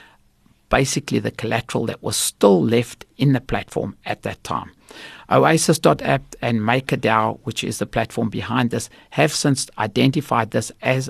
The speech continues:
a problem. Bear in mind, it was not a hacking event. It was simply an unintended consequence of a congested network with a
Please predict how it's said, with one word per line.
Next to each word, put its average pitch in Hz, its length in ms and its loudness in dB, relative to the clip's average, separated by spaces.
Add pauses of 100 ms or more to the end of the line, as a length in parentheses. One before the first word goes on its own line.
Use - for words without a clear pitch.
a 113 120 -4 (120)
problem. 170 540 2 (640)
Bear 127 160 4
in 131 140 6
mind, 120 240 2
it - 80 -10
was 110 240 0
not 110 340 0 (140)
a 107 180 -4
hacking 139 480 -2
event. 117 320 -4
It - 140 -10
was 117 160 -2
simply 127 440 -2
an 107 240 -8
unintended 131 600 0
consequence 131 680 -4
of 120 200 0
a 117 60 -6
congested 117 720 -2 (500)
network 139 560 2
with 110 340 -2
a 101 220 -8